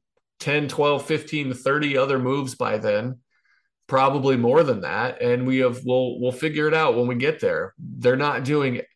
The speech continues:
they're not punting all these decisions. You know, they might be affected by some of these, but it's, it feels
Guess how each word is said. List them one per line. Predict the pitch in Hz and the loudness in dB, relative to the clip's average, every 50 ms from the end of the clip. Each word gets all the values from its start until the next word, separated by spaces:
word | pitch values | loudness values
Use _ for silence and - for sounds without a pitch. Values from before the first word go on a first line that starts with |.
| - - - - - _ | -20 -20 -20 -20 -10 _
they're | - 139 | 0 2
not | 156 175 175 156 - - - | 4 6 4 4 2 -2 -6
punting | - - 170 170 165 165 - 131 120 117 113 110 | 0 2 2 2 2 2 0 -2 0 -2 -2 -2
all | - 107 123 135 135 | 0 2 4 4 4
these | 135 131 123 113 - | 4 2 0 0 -4
decisions. | - 110 - - - 131 131 117 113 107 101 104 98 98 - - - _ _ _ _ _ _ _ _ _ _ _ - | -6 -8 -6 -2 -2 -2 0 -2 -2 -4 -6 -6 -8 -10 -12 -14 -16 _ _ _ _ _ _ _ _ _ _ _ -4
You | 120 123 | -2 0
know, | 127 131 127 120 | 4 4 6 6
they | 123 127 127 | 6 6 4
might | 131 135 139 135 131 | 4 2 0 0 0
be | 135 131 123 | 0 0 0
affected | 117 - - 127 123 123 139 120 107 | 0 0 0 0 0 0 -2 -2 -2
by | 110 110 107 | -2 -2 -2
some | - - 110 107 107 | -2 -4 -4 -4 -4
of | 104 | -4
these, | 104 104 101 | -4 -6 -2
but | 101 117 113 110 | 0 0 0 0
it's, | 110 110 - - - 120 | -2 -4 -8 -10 -8 -6
it | 131 - 131 127 120 | -4 -2 -2 -2 -2
feels | - - 139 147 151 147 147 143 131 120 - - | -2 -2 0 2 2 2 0 0 -2 -4 -8 -12